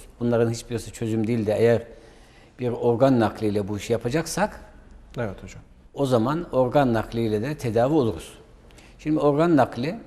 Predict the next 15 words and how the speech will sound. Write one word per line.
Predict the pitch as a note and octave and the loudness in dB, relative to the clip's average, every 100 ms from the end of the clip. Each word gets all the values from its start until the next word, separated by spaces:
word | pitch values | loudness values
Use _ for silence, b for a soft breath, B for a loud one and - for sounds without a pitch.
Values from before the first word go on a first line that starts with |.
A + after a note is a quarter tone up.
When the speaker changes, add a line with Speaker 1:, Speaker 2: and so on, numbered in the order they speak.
| C3+ | -4
Speaker 1:
yani | B2 A2+ | 0 0
bir | A#2+ A#2 | 2 4
rahim | A#2+ D3 D#3 | 4 4 2
de | |
organ | F3 C3+ B2 A#2 | 2 4 6 4
naklidir. | G2 - F#2 - - - - b b b | 4 -2 -10 -12 -18 -20 -20 b b b
Yani | A#2 A2+ | -4 -2
onun | A2+ A#2 G#2+ | 0 0 2
caiz | A2+ A2+ | 4 4
olup | A#2+ A#2 A#2 B2+ | 2 -2 -2 -2
olmadığını, | B2+ A#2+ G#2 G#2+ G#2+ B2+ F3+ G#3 - - - | 0 2 2 2 2 2 -2 -4 -14 -20 -14
e, | A2 A2 G#2+ | -8 -4 0
Speaker 2:
Buradan | D3+ B2+ D3+ | 0 0 -2
Speaker 1:
şartlı, | - - B2 C#3 C#3+ | -4 2 2 4 8
Speaker 2:
anlayabiliriz. | D3 A#2 F#2+ - | 8 8 0 -10